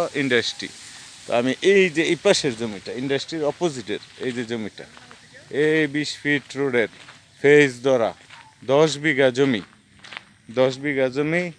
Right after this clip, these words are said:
লক্ষ্মীপুরা, লক্ষ্মীপুরা গ্রাম, রাজাবাড়ি ইউনিয়ন,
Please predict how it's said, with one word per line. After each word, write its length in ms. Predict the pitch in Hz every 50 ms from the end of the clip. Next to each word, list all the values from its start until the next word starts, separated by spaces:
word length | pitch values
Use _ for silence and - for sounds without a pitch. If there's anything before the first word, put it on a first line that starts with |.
| - -
লক্ষ্মীপুরা, 840 | 123 131 143 156 - - - - 170 165 - - 165 160 165 170 175 190 190 165 - - - - -
লক্ষ্মীপুরা 680 | 131 147 156 - _ - 151 139 - 147 156 156 156 160 156
গ্রাম, 360 | 139 139 151 160 156 156 175 196 175 - _ _ - 220 - 233 - - - - - -
রাজাবাড়ি 640 | 113 123 135 147 143 165 170 160 160 165 160 156 156 143
ইউনিয়ন, 560 | 135 139 139 151 156 160 165 170 175 180